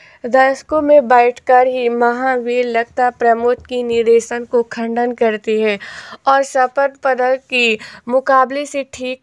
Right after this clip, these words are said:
पहले ईर्ष्यालु प्रमोद ने महावीर को एक कमरे में बंद करने की साजिश रची।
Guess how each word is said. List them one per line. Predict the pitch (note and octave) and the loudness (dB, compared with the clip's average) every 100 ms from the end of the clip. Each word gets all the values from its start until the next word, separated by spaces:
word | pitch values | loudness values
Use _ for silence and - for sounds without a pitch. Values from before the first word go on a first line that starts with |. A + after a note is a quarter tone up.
| - | -4
पहले | A#3+ B3+ B3 - | -2 0 -2 0
ईर्ष्यालु | B3 A#3 B3 A#3 A3+ B3 | -2 -2 -2 0 2 0
प्रमोद | B3 A#3+ A#3 A#3 A#3 | 0 0 0 0 -2
ने | A#3 A#3+ | -2 -2
महावीर | A3+ A#3 B3 A#3+ A3+ A#3+ | 0 0 -2 -4 -4 -6
को | A#3+ A#3 A#3 | -2 -4 -2
एक | B3 B3 | -6 -4
कमरे | B3 A3+ A3+ B3+ | 0 2 0 -2
में | B3 G#3 | -2 0
बंद | A#3 B3 A#3 | 0 0 -4
करने | A#3 A3 A3+ | -2 -2 -4
की | A3+ A#3+ | -4 -6
साजिश | A#3 - G#3+ G#3 A#3 A3+ | -6 -4 -2 -2 -4 -4
रची। | A3 G#3 A3 | -4 -4 -4